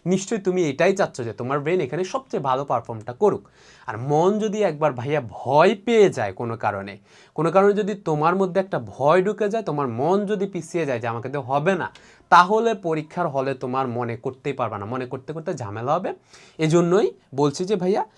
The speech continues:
যখনই ভাই এই ভয়টা পাচ্ছ, এই প্র্যাকটিসগুলো করে ফেলো, দেখবে যে তুমি এগিয়ে যাচ্ছ। শেষ কথা ভাইয়া, দোয়া করতে হবে,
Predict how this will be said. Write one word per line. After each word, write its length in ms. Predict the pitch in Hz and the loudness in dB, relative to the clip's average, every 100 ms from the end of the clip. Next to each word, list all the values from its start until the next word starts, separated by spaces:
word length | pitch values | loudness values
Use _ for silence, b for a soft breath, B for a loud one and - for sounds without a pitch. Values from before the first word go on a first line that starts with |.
| b b | b b
যখনই 340 | 143 180 240 254 | 4 6 6 6
ভাই 120 | 240 | 6
এই 80 | 196 | 6
ভয়টা 300 | 214 220 226 | 2 0 0
পাচ্ছ, 380 | 240 233 - 370 _ _ b | -2 -2 -12 -16 _ _ b
এই 120 | 175 | -2
প্র্যাকটিসগুলো 600 | 160 139 123 135 131 147 | 0 -4 -4 -8 -6 -6
করে 240 | 156 160 135 | -2 -2 -2
ফেলো, 340 | 160 180 370 b b - | -4 -6 -6 b b -10
দেখবে 200 | 120 123 | -4 -4
যে 100 | 127 | -4
তুমি 200 | 120 123 | -4 -6
এগিয়ে 180 | 98 | -6
যাচ্ছ। 280 | 90 - - - _ _ | -12 -16 -20 -20 _ _
শেষ 300 | - 175 160 | -2 -2 0
কথা 220 | 180 160 | -2 -2
ভাইয়া, 200 | 151 180 | -2 -4
দোয়া 200 | 175 123 | -2 -4
করতে 340 | 104 113 - 143 | -4 -10 -4 -4
হবে, 240 | 151 | -2